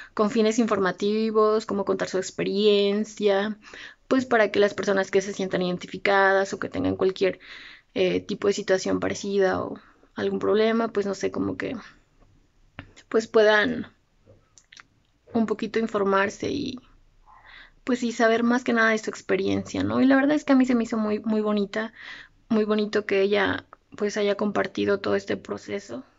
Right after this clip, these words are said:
y que, pues, al final las cosas no fueron favorables porque, bueno, ella trató, la operaron en un primer momento. Bueno, ustedes pueden ir a ver igual su canal. Este, les voy a dejar su canal y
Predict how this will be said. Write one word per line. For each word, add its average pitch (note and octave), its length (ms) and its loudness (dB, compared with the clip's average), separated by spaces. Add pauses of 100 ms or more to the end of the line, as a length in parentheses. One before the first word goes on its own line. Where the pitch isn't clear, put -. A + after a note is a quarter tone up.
(280)
y G#3+ 160 -14
que, G3+ 520 -8 (920)
pues, A3+ 160 -8
al G#3 140 -2
final G#3+ 500 2 (340)
las G#3 240 -2
cosas G#3 460 0
no G3+ 540 0 (220)
fueron G3 320 -4
favorables G3+ 720 -4
porque, - 320 -14
bueno, F#3+ 200 -14
ella F3+ 160 -12
trató, - 560 -10 (520)
la G3+ 140 -4
operaron G3 580 2
en G3+ 120 -2
un G3 60 0
primer F#3+ 280 -4
momento. G#3+ 540 -2
Bueno, B3+ 160 -2
ustedes B3 260 -8
pueden G#3 220 -10
ir G3+ 120 -8
a F#3+ 80 -8
ver F#3+ 280 -8
igual F#3+ 420 -6
su G3+ 140 -16
canal. F#3+ 480 -12 (720)
Este, F#3+ 520 -10
les G3+ 120 -8
voy F#3+ 140 -4
a F#3+ 60 -6
dejar G3 220 -14
su - 100 -20
canal A3+ 540 -6
y G3+ 340 -10